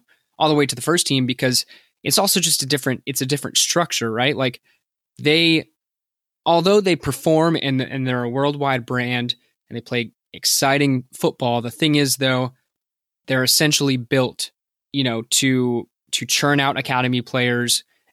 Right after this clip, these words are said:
expect a lot of them are going to produce the type of performances that are going to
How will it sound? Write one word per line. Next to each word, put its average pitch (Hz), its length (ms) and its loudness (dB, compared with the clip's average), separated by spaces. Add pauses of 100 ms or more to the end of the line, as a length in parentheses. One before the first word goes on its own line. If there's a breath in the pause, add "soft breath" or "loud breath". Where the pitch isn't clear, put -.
expect - 560 -2
a 127 60 -8
lot 127 200 2
of 147 120 0
them 139 160 2
are 131 40 -2
going 131 260 2
to 123 320 -2
produce 127 600 0 (280)
the 113 80 -10
type 127 160 2
of 113 80 -6
performances 131 640 0
that 123 140 0
are 123 100 0
going 123 260 0
to 120 380 -2